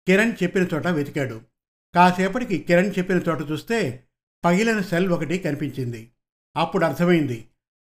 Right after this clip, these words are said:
అది కిరణ్ చెప్పిన ప్రకారం కిరణ్ను కాపలా ఉంచిన వాడి సెల్ అని.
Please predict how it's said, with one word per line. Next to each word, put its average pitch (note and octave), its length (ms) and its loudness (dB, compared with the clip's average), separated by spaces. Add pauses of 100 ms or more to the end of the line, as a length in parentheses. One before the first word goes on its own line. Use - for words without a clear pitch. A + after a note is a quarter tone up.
అది F#3 460 2
కిరణ్ G3 260 2 (100)
చెప్పిన G3 200 -4
ప్రకారం E3+ 680 -2 (400)
కిరణ్ను F#3+ 580 2
కాపలా F3 360 0
ఉంచిన E3+ 320 0
వాడి D#3 220 0
సెల్ D#3 260 -4
అని. B2+ 320 -6